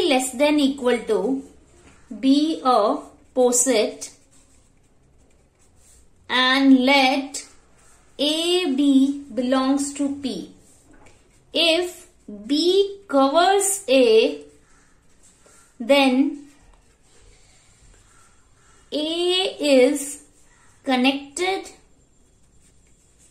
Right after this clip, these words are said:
to B by a rising line and elements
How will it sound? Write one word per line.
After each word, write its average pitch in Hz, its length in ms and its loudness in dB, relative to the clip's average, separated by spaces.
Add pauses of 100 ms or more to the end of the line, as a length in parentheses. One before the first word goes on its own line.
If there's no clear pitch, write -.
(760)
to 311 260 -4
B 269 160 6 (1400)
by 277 800 0
a 285 120 2 (1500)
rising 277 800 2
line 208 380 0 (4000)
and 277 640 -2 (500)
elements 349 800 -2